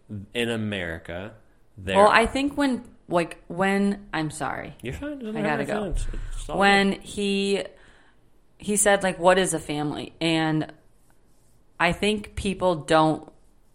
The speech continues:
Speaker 2: really know how to answer that question. My answer in my brain, probably before all of this family team stuff, would just be, like, parents and kids. What is a family?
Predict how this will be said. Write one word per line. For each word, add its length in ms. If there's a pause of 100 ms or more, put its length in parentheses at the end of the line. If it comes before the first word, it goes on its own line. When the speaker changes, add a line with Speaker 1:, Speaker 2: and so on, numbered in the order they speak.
(120)
Speaker 2:
really 480
know 300
how 200
to 220
answer 460
that 240
question. 540 (640)
My 320
answer 440
in 120
my 220 (200)
brain, 560 (1200)
probably 380
before 420
all 220
of 80
this 240
family 320
team 240
stuff, 300
would 120
just 220
be, 120
like, 440
parents 420
and 140
kids. 460 (460)
What 100
is 120
a 60
family? 380